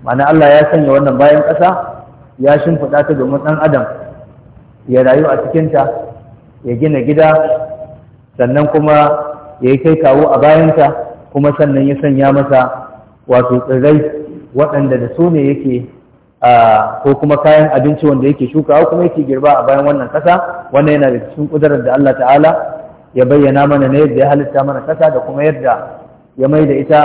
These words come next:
wato, bayan muna rayuwa muna jin daɗi a cikinta ba tare da tana motsa ba, kuma Allah ya mana arziki da za mu yi shuka kuma mu girbi amfanin da za mu ci mu rayu. "Min kulli shay'in mawzun"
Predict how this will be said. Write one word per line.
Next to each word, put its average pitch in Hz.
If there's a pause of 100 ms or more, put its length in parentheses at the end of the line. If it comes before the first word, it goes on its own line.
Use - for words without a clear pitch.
(680)
wato, 120
bayan 156
muna 156
rayuwa 131
muna 151
jin 143
daɗi 143
a 127 (100)
cikinta 175 (280)
ba 123
tare 127
da 143
tana 143
motsa 131
ba, 139
kuma 139
Allah 135
ya 131
mana 131
arziki 135
da 123 (880)
za 139
mu 139
yi 139
shuka 160
kuma 139 (760)
mu 127
girbi 127
amfanin 139
da 123
za 143
mu 123
ci 151
mu 139
rayu. 113 (760)
"Min 123
kulli 139
shay'in 151
mawzun" 120